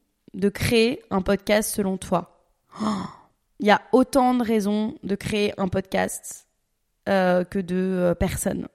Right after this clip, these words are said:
en fait, vraiment. Il y a des personnes qui vont vouloir créer un podcast pour soutenir leur business,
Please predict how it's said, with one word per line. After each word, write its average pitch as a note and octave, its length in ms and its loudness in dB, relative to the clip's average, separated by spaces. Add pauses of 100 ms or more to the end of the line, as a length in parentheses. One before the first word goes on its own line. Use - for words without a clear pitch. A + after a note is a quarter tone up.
(180)
en E3 100 -4
fait, - 220 -8
vraiment. F#3 400 0 (540)
Il F#3+ 40 0
y - 20 6
a F#3 80 6
des F#3 140 -2
personnes A#3 640 2
qui F#3+ 800 -6
vont F#3+ 140 -2
vouloir G3 340 2
créer G3+ 140 -8
un F#3+ 60 0
podcast G#3 640 2
pour F#3+ 180 -6
soutenir A3 380 -2
leur G3 160 4
business, F#3+ 640 -2